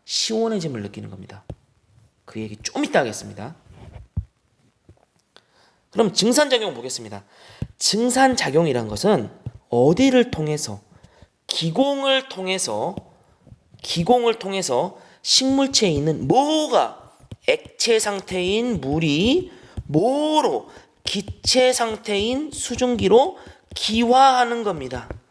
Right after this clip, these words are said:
공기 중으로 빠져나가는 거예요. 어디를 통해서? 기공을 통해서. 기공이 열리고 닫힘에 따라 조절, 당연하죠. 열리면 잘 일어나고 닫히면 안 일어나겠죠.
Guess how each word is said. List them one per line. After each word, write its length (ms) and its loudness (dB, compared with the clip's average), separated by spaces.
공기 340 -2
중으로 420 0
빠져나가는 600 2
거예요. 240 -6
어디를 320 -2
통해서? 240 -6
기공을 340 -8
통해서. 500 -8
기공이 480 2
열리고 560 2
닫힘에 380 -4
따라 220 0
조절, 260 -6
당연하죠. 420 -2
열리면 600 0
잘 300 -2
일어나고 500 0
닫히면 540 0
안 340 2
일어나겠죠. 840 -2